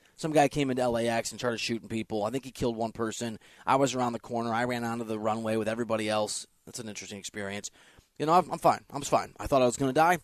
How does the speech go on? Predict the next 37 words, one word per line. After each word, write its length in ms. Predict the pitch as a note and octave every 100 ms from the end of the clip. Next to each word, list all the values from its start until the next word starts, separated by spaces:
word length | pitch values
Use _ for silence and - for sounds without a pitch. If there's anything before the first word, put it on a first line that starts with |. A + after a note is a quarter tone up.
| _ _
I 60 | A2
was 120 | A#2
fine. 180 | - - _ _
Human 160 | C#3+ D3
stampede. 440 | - D3 - F#3
Everyone 200 | D#3+ C#3+
freaked 240 | C3+ D3 C3+
out. 260 | F3+ F#3 - _ _ _ -
But 80 |
one 160 | F3+ G#3+
person 320 | F#3+ G#3 C3+
died. 200 | G2 F2+ -
The 80 | E3+
point 400 | - A3 C4+ G3
is, 360 | C3 B2+ A#2 - _ _ _ B2+
gun 240 | D3+ G#3+
violence, 720 | F3 E3+ C#3+ G2+ G2+ - - - _ -
along 180 | G3+ C4+
with 100 | C4+
gun 140 | B3+
ownership, 320 | A#3+ C#3 A2+ -
separate 340 | - F#3 F#3 D3
issues 300 | - D#2+ -
to 100 | D3
a 20 |
degree, 280 | B2+ G#2+ - _ _ _ _ _ _
are 100 | C#3+
part 260 | - D#3+ D3+
of 60 |
this 120 | C3
culture 300 | - C3 B2
and 60 | A#2+
a 20 |
part 200 | A2+ A#2+
of 60 | G#2+
this 100 | G2+
country. 440 | A2+ G2+ - -